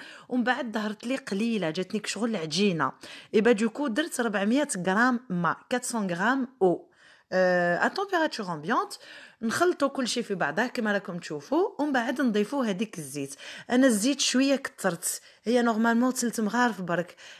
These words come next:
انا شويه زلق لي هذاك ال-، مي بون. <laughs> المره الجايه ما نعاودهاش. ومن بعد بالبغا ميكسور نجي ن-، جو ميكس هذاك لو ميلونج تاعي، ونغطيها في جهه ونخليها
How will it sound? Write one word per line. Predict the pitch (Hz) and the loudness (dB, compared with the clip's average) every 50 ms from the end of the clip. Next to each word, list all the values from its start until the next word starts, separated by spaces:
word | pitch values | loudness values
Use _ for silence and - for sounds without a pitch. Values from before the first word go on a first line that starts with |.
| - - | -12 -6
انا | 208 208 214 | -4 -2 -2
شويه | 202 - - 247 240 269 | -2 -2 -2 0 0 0
زلق | 247 214 190 214 208 - - | 0 0 -2 -4 -4 -2 -2
لي | 208 196 190 180 | 0 0 0 0
هذاك | 175 170 156 170 165 - - | 0 -2 -2 -2 -4 -4 -4
ال-، | 170 160 160 156 151 156 156 170 | -4 -2 -2 0 0 0 2 2
مي | 220 226 | 2 2
بون. | 196 151 139 - - - - _ - 220 - - 214 | 2 0 -2 -4 -6 -12 -6 _ -4 -2 -2 -4 -8
<laughs> | - - - 320 359 285 - - | -6 -6 -4 -2 -2 -2 -2 0
المره | 247 220 220 220 | 0 2 4 4
الجايه | 220 190 180 208 208 262 | 2 2 2 0 0 0
ما | 247 226 | 0 0
نعاودهاش. | 202 165 160 143 147 156 160 180 254 320 320 - - - - - - - - | 2 2 2 0 -2 -4 -4 -2 -2 0 -2 -4 -8 -14 -18 -20 -14 -8 -4
ومن | 277 285 254 | -4 -2 0
بعد | 220 247 233 233 262 285 233 214 190 | 0 0 0 -2 -2 -4 -4 -4 -2
بالبغا | 226 226 196 180 190 196 233 | -2 -2 -2 -2 0 0 0
ميكسور | 233 214 202 185 - - - - 151 196 269 294 269 - - - | 0 0 -2 -4 -6 -6 -2 0 2 2 2 2 -2 -6 -10 -8
نجي | 202 196 185 175 165 180 202 214 - - - | -6 -6 -4 -4 -2 0 0 0 -2 -2 -6
ن-، | 180 175 175 170 165 160 156 156 156 156 156 156 156 165 | -6 -4 -4 -4 -4 -2 -2 -2 -4 -4 -6 -6 -8 -6
جو | 170 165 185 190 | -4 -2 0 0
ميكس | 190 196 196 - - - | 0 0 -2 -2 -4 -4
هذاك | 175 175 156 170 170 - 185 | -4 -2 -2 -2 -2 0 0
لو | 180 175 | 0 0
ميلونج | 165 165 160 147 143 147 - | 0 0 0 -2 -2 -4 -4
تاعي، | - - 147 151 165 226 349 403 403 - - - - - - - - | -4 -2 0 2 4 4 4 4 4 0 -6 -16 -18 -18 -18 -8 -2
ونغطيها | 277 311 302 240 233 233 - - - 202 185 170 160 175 196 | 0 2 2 2 0 -2 -2 0 0 0 0 2 2 0 0
في | 214 208 - 202 | 0 0 -4 -6
جهه | 180 156 190 190 190 240 | -2 0 0 0 0 0
ونخليها | 294 294 240 - - 220 202 196 190 180 175 202 214 226 | 0 0 -2 -2 -2 0 0 0 0 2 2 2 2 2